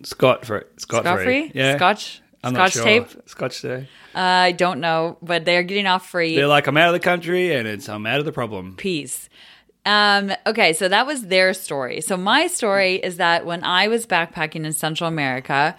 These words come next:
Speaker 2: I was with, I think, three other travelers, and we had plans to visit Tikal, which is an ancient ruins in Guatemala.
Speaker 1: Mayan ruins, not to be
Speaker 2: Mayan ruins.
Speaker 1: mistaken with the Incan ruins of Machu Picchu.
Speaker 2: Yes,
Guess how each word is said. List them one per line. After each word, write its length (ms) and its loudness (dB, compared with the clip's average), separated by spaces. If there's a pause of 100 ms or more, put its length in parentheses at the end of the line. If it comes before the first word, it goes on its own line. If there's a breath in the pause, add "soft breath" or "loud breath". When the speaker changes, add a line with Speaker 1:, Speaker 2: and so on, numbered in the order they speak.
(240 loud breath)
Speaker 2:
I 100 0
was 180 0
with, 200 6
I 100 2
think, 260 0
three 300 2
other 220 4
travelers, 840 0 (220 loud breath)
and 320 2
we 100 2
had 140 2
plans 380 0
to 60 -2
visit 360 0
Tikal, 760 2
which 220 -2
is 160 -2
an 140 -6
ancient 420 -2
ruins 320 -2
in 80 -8
Guatemala. 640 0
Speaker 1:
Mayan 360 2
ruins, 400 0
not 180 2
to 60 -4
be 140 0
Speaker 2:
Mayan 360 2
ruins. 180 4
Speaker 1:
mistaken 380 2
with 120 0
the 240 -2
Incan 380 0
ruins 540 0
of 180 -6
Machu 260 -4
Picchu. 460 -4
Speaker 2:
Yes, 380 -6